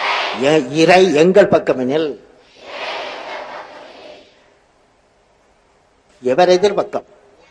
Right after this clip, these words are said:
அதாவது என்ன அர்த்தம்னா, if God is for you, if God is for you, who can be against?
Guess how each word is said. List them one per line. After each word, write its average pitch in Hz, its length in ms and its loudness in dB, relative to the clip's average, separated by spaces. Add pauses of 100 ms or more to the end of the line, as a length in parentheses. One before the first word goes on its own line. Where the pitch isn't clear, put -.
(1500)
அதாவது 143 360 2
என்ன 147 180 2
அர்த்தம்னா, 156 380 0
if 135 60 -6 (140)
God 175 440 4
is - 200 -2
for 160 140 0
you, 139 300 -6 (600)
if 127 80 -10 (120)
God 170 300 2
is 185 180 -8
for 139 140 -2
you, 127 200 -10
who 143 220 -8
can 135 140 -4
be 127 180 -8
against? 98 580 -16